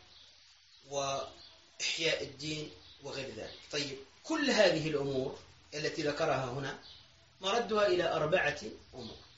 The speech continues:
وفيما سيذكر بعد سنذكر كلامه إن شاء الله تعالى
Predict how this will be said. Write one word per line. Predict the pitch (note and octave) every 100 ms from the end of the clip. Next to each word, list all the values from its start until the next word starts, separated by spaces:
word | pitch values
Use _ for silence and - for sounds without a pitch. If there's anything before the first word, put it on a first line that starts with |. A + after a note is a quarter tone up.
| - - - - - - - - _ - - - - - - - - - - - - - - - -
وفيما | F#3 A3 G#3+
سيذكر | F#3+ F#3+ D3+ D3
بعد | B2+ A2 -
سنذكر | A3+ A#3 G#3+ G3 D#3
كلامه | - D3+ C3+ A#2+
إن | A#2
شاء | C3
الله | A2+ G#2+ G2+
تعالى | - G#2+ F#2+